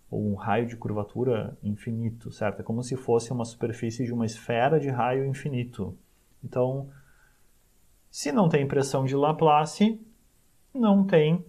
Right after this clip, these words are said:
subida. Então, a água não sobe. A água fica exatamente no mesmo nível que a água do reservatório,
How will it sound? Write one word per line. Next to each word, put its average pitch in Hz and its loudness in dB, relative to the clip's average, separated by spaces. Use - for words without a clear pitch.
subida. 185 2
Então, 147 -4
a 170 0
água 147 2
não 156 2
sobe. 120 2
A 120 -2
água 123 -2
fica 123 -8
exatamente 135 -2
no 151 -2
mesmo 160 4
nível 143 0
que - -6
a 131 2
água 113 0
do 113 -2
reservatório, 113 -2